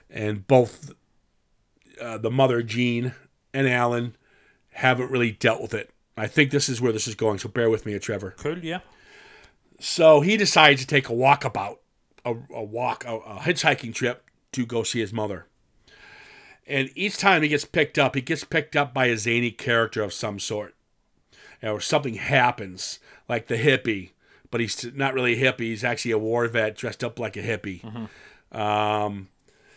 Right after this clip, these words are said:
Speaker 1: not being who, who he is. He's, he's a pothead. He crashes the car. He, he gets out of the car. He goes to the next, the next one. Then we meet the farmer,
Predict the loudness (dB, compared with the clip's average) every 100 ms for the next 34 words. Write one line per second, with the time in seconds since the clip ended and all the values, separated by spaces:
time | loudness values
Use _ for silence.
0 | _ _ _ -2 0 0 2 2 2 -2
1 | -10 -16 -14 -14 -8 -6 -6 -6 -4 -2
2 | -2 -4 -6 -10 -14 -12 -12 -10 -4 -2
3 | 0 0 -2 -4 -6 -6 -6 -8 -12 -10
4 | -8 -8 -10 -14 _ _ _ _ _ _
5 | _ _ _ -20 -20 -20 -20 _ -2 -2
6 | -2 -2 0 0 2 0 0 -2 0 0
7 | -2 -2 -2 -2 -4 0 2 2 -2 -8
8 | _ _ -16 -6 -2 0 -2 -8 -6 -4
9 | -2 -2 0 -2 -2 -8 -4 -2 0 0
10 | -4 -8